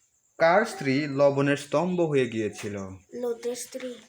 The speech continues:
Speaker 1: ইসরায়েল জাতি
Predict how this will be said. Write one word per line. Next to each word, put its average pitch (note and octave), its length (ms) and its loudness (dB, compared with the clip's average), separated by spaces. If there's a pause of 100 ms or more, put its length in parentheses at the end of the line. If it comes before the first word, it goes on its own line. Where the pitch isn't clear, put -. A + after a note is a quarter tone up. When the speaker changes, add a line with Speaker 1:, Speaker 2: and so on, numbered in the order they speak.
(1120)
Speaker 1:
ইসরায়েল G3+ 480 0
জাতি D3 580 2